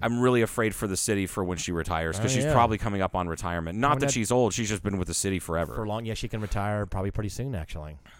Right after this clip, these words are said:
Speaker 1: Anyhow,
Speaker 2: But
Speaker 1: so,
Speaker 2: yeah.
Speaker 1: yeah, it, it's, there's a, we all have a certain civic duty to our la-, local area.
Speaker 2: Apparently we don't.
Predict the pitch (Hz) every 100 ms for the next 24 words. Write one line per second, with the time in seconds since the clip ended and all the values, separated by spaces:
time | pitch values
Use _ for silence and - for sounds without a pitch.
0 | - - - 165 131 104 95 98 98 151
1 | 156 143 147 151 98 143 143 147 135 131
2 | 127 123 _ _ _ _ _ 131 147 170
3 | 175 147 - 147 123 120 113 127 120 113
4 | 107 95 92 95 110 - 104 101 95 98
5 | - 95 104 107 95 85 85 90 - -
6 | 123 120 107 113 95